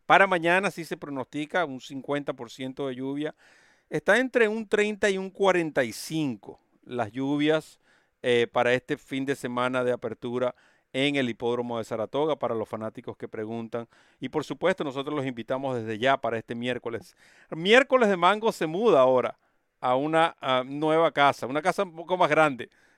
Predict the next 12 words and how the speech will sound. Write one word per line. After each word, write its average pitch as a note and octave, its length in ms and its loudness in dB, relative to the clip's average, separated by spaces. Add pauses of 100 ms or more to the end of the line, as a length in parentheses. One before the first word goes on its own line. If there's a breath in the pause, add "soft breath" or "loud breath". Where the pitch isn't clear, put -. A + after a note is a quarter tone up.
(120 soft breath)
que B2+ 200 -2
la C3 360 0
que - 100 -6
estaba, D#3 560 4
eh, B2 340 0
pero D3 180 0
son G3 160 -4
los A#3 120 4
mismos, A#3 340 4
los D3 140 4
mismos G#3+ 320 -2
mangos, A3 640 0